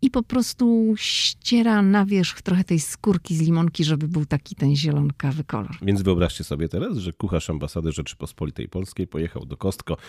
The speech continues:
Speaker 2: kupił tam kilka słoików na przyjęcie
Speaker 1: Bo to są takie duże
Speaker 2: śledzi.
Speaker 1: słoiki, tak gdzieś tam około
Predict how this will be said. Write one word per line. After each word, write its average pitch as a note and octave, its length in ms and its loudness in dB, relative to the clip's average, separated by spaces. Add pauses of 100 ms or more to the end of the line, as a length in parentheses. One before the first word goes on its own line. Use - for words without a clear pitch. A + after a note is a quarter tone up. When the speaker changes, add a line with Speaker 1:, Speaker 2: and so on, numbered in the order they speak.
(260)
Speaker 2:
kupił A#2+ 280 -2
tam E2 160 -6
kilka F#2+ 360 -4
słoików E2 640 -4
na E2 100 -2
przyjęcie D2+ 600 -4
Speaker 1:
Bo F3 80 2
to - 60 -4
są G3+ 140 4
takie - 160 2
duże G3+ 160 4
Speaker 2:
śledzi. F#2+ 200 6 (120)
Speaker 1:
słoiki, E3+ 200 4
tak F3 120 0
gdzieś - 180 -4
tam E3 280 2
około F3 480 0